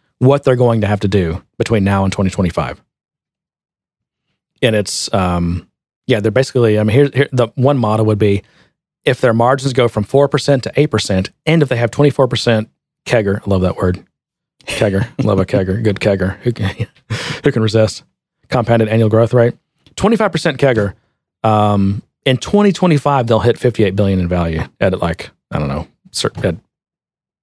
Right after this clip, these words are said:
common valuations. That's what I've just been saying. Like, if, man, if they, if they can't keep this growth rate,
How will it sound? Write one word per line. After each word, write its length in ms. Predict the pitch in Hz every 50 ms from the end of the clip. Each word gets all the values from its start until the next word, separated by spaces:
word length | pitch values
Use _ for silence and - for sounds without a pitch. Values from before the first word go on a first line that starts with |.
| _ _ _ -
common 260 | - 104 92 85 82
valuations. 640 | 80 78 78 80 80 80 80 - 92 85 - - - _ _ _ _ _ _ _ _ _ _ _ _ _ _ _ _ _ - - - -
That's 180 | - 143 180 -
what 80 | 160 127
I've 80 | 120
just 180 | 117 101 - -
been 120 | 110 98
saying. 240 | 87 - 101 95 92
Like, 160 | 92 87 -
if, 140 | - 98 -
man, 180 | 92 87 107 110
if 60 | 98
they, 200 | - 113 127 117
if 220 | 101 - - - -
they 140 | 120 139
can't 240 | 139 - - 127 110
keep 200 | - - 117 107
this 140 | - 98 -
growth 280 | - - 92 101 - -
rate, 220 | 123 127 135